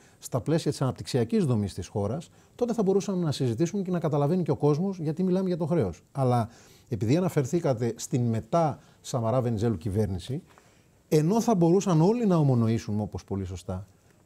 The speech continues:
ε, είπατε, βρεθήκαμε σε μια κατάσταση capital controls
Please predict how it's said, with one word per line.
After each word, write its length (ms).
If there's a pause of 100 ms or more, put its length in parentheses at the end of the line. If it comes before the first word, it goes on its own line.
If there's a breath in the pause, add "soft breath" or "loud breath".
ε, 160
είπατε, 540 (380)
βρεθήκαμε 480
σε 100
μια 140
κατάσταση 720
capital 260
controls 480